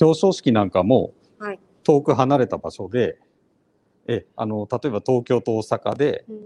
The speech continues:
Speaker 1: 表彰式をやってる風の
Speaker 2: はい。
Speaker 1: 映像も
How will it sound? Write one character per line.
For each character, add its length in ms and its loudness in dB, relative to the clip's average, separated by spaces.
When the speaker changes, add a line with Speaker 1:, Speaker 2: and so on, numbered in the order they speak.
Speaker 1:
表 160 -4
彰 180 0
式 140 -6
を 40 -2
や 120 4
っ 80 -10
て 140 4
る 340 4
風 280 0
の 400 2
Speaker 2:
は 180 -12
い。 60 2
Speaker 1:
映 100 4
像 220 2
も 320 -4